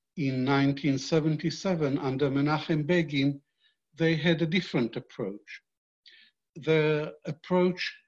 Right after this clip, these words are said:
to the West Bank was, um, ideological rather than based on security.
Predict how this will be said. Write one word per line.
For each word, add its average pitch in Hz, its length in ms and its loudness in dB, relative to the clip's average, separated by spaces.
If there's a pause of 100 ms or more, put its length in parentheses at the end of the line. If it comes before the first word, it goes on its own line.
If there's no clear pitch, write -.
(180)
to 147 80 0
the 139 120 -2
West 156 360 0
Bank 139 340 -2
was, 131 300 -4 (400)
um, 123 380 -2 (520)
ideological 151 1040 2 (720)
rather 135 640 0
than 123 360 0 (200)
based 127 340 0
on 127 120 -2
security. 117 880 -8